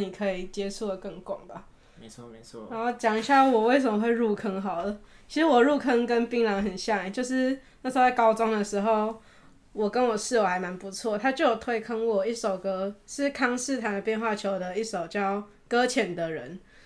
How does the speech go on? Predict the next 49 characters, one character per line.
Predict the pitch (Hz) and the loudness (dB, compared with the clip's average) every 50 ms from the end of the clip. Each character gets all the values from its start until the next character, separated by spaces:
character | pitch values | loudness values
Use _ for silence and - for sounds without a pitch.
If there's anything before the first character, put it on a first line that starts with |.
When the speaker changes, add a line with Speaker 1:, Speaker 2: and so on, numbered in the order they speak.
| - - - - 262 | -20 -20 -10 -2 0
Speaker 1:
那 | 269 277 | 2 4
有 | 277 254 220 208 | 4 4 2 2
听 | - 254 240 | 0 -2 -2
过 | 240 262 262 | 0 0 0
这 | 240 240 254 | 0 0 -2
首 | 233 208 185 | -2 -2 -2
歌 | 180 190 185 | -2 -2 -2
的 | 180 | -2
人 | 170 170 | -2 -4
都 | 185 185 | -6 -6
知 | - 202 | -2 0
道， | 202 220 | 0 0
他 | 226 240 | 0 0
前 | 226 - 240 202 | -2 -2 0 0
面 | 190 220 226 233 | 0 0 0 -2
算 | 233 233 226 226 | -2 -2 -2 -2
是 | 220 - 226 220 208 | -2 0 0 0 0
有 | 185 180 | 0 -2
点 | 185 190 175 165 165 185 - _ _ - - _ _ _ _ _ _ _ - _ _ - | -4 -6 -8 -8 -10 -12 -16 _ _ -20 -20 _ _ _ _ _ _ _ -20 _ _ -8
念 | 240 254 254 226 202 175 160 156 165 - _ _ - _ _ _ - | -4 -2 0 0 0 -2 -4 -8 -12 -16 _ _ -20 _ _ _ -14
唱， | - - 240 226 196 175 156 170 180 180 | -6 0 2 2 2 2 -2 -6 -10 -6
然 | 185 185 190 202 | -4 -2 -2 0
后 | 214 226 233 226 226 226 226 226 226 233 240 - _ _ _ _ _ _ _ _ | 0 0 2 2 4 4 4 4 2 2 -2 -6 _ _ _ _ _ _ _ _
后 | - - 294 254 233 | 0 2 4 4 4
面 | 240 247 240 233 226 226 226 226 226 - - _ _ - | 4 4 4 4 4 2 0 -2 -4 -10 -16 _ _ -8
有 | 214 190 170 170 | -6 -6 -6 -6
嘶 | - - - - 208 202 202 | -8 -12 -12 -4 0 0 2
吼 | 202 202 208 156 135 | 2 2 0 -2 -2
吧。 | - 143 143 - 185 - - - - - - | -2 -4 -6 -6 -8 -14 -18 -20 -20 -10 -4
我 | 269 285 | 0 0
那 | 339 | 2
时 | 311 370 | 2 2
候 | 320 - | 2 2
第 | 359 320 | 4 2
一 | 294 | 4
次 | 320 311 | 2 0
听 | - 311 311 277 | 0 2 2 4
的 | 262 247 | 4 4
时 | 254 269 | 4 2
候 | 262 277 | 2 2
就 | 277 311 | 2 2
跟 | 277 277 262 254 254 254 262 | 2 4 4 4 4 0 -2
槟 | 254 262 254 | -2 0 0
榔 | 247 226 214 | 2 2 2
的 | 214 | 0
想 | 214 226 214 208 | 0 0 -2 0
法 | 214 196 196 | 0 0 0
一 | 214 | 0
样， | 233 254 | 0 0